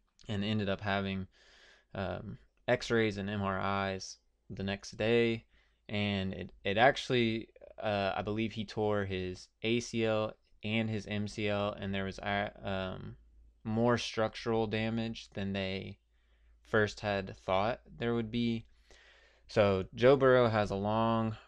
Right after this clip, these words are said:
road of recovery ahead of him. Uh, we can only hope that he will be ready in time for next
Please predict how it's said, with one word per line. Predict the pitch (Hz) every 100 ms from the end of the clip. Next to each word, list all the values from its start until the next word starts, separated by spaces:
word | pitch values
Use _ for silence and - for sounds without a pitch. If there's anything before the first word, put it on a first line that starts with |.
| _ -
road | 110 117 113
of | 110
recovery | 107 101 110 107 107 98
ahead | 95 98 101
of | 107
him. | 104 101 101 101 - -
Uh, | 98 95 110
we | 113
can | 104 107
only | 98 98
hope | 107 107 - -
that | 98
he | 107 107
will | 104
be | 98
ready | 98 101 101
in | 101 98
time | 101 98
for | - 92
next | 92 101 110 - -